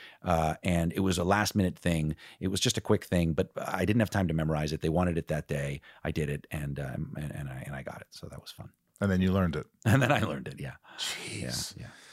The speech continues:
Speaker 2: I mean, there's, I mean, you've done so many things. You always appear in all these things. I mean, you're playing, uh, you know, uh, opposite Gal. You say Gal Gadot.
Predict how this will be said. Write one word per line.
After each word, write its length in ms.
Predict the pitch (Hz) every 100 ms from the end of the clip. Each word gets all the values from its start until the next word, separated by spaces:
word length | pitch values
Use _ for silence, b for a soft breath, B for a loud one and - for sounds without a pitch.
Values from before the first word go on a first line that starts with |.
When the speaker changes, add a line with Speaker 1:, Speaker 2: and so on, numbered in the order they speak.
| B B B B
Speaker 2:
I 80 | 143
mean, 160 | 160 156
there's, 240 | 147 -
I 60 | -
mean, 100 | 160
you've 160 | 156 131
done 220 | 185 165
so 380 | - - 190 208
many 180 | 143 107
things. 340 | - 156 107
You 120 | 98
always 320 | 143 180 156
appear 520 | 113 - - 160 170 139
in 60 |
all 240 | - 131 143
these 220 | 120 -
things. 240 | 156 113
I 80 | 120
mean, 160 | 117 107
you're 80 |
playing, 420 | 95 123 117 107 78
uh, 140 | -
you 240 | 92 107 101
know, 160 | 98
uh, 220 | 95 92 - - 104 - 69 -
opposite 500 | 92 104 117 - 98
Gal. 320 | - 104 110 107 B
You 120 | 165
say 160 | 160 165
Gal 260 | 117 107
Gadot. 460 | 101 85 90 80